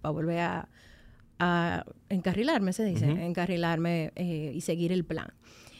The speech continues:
Speaker 1: Es como tomar y dejar de ambas cosas. Tú entendés que hay que hacer un plan, pero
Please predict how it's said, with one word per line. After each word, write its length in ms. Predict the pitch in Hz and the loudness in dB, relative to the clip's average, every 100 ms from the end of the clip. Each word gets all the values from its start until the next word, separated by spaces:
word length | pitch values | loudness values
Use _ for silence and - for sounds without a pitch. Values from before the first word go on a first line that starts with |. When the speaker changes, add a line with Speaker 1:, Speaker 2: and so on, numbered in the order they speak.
| - | -4
Speaker 1:
Es 120 | 202 | 0
como 320 | 208 254 247 220 | 4 6 6 4
tomar 360 | 214 214 226 | 4 4 4
y 40 | 240 | 4
dejar 260 | 214 202 196 | 2 2 0
de 100 | 175 | 0
ambas 300 | 170 170 - | 0 -2 -4
cosas. 540 | - - - - - - - - | -10 -10 -14 -18 -20 -20 -20 -4
Tú 240 | 220 277 | 2 4
entendés 440 | 254 208 208 208 214 | 4 4 4 4 2
que 100 | 170 | -2
hay 80 | |
que 100 | 147 | -2
hacer 140 | 165 196 | 0 0
un 80 | 202 | 2
plan, 320 | 208 175 208 - _ _ | 2 2 -4 -12 _ _
pero 240 | 180 165 | -4 -4